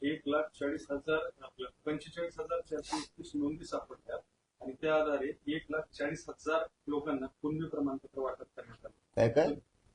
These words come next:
Speaker 1: गेल्या नऊ महिन्यात मराठवाड्यात पंचेचाळीस हजार चारशे एकतीस कुणबी नोंदी सापडल्या आणि या कुणबी नोंदीच्या आधारे एक लाख चाळीस हजार कुणबी प्रमाणपत्रांचं वाटपही झालं. आणि तुम्ही जो सगळ्या सोयऱ्याचा आग्रह करताय,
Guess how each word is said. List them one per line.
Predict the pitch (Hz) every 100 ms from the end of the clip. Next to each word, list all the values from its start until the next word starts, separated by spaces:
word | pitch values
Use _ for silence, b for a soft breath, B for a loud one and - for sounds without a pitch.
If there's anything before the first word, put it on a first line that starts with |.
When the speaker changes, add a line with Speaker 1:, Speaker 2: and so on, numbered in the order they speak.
| _ _ - _ -
Speaker 1:
गेल्या | 147 147 - -
नऊ | -
महिन्यात | - - - - - _ _ -
मराठवाड्यात | - 466 - - - - - _ _ _ 151
पंचेचाळीस | 151 165 170 170 170
हजार | 160 156 160
चारशे | - 147 143 - -
एकतीस | 151 - 180 - -
कुणबी | 156 156 180
नोंदी | 160 156 160
सापडल्या | - 160 - - - - - _ _ _ _ _ 131
आणि | 120 151
या |
कुणबी | 160 156 156
नोंदीच्या | 165 156 165 - -
आधारे | 139 143 - - _ _ _ 143
एक | 156 151
लाख | 160
चाळीस | 160 147 156 156
हजार | 147 156
कुणबी | 156 - 156 170
प्रमाणपत्रांचं | - 151 143 139 135 135 135 - 156
वाटपही | 143 143 156 156 147
झालं. | - - _ - - _
आणि | 131 127
तुम्ही | 160 165
जो | 175
सगळ्या | - 151 -
सोयऱ्याचा | - 160 160 165
आग्रह | 143 143
करताय, | 143 147 -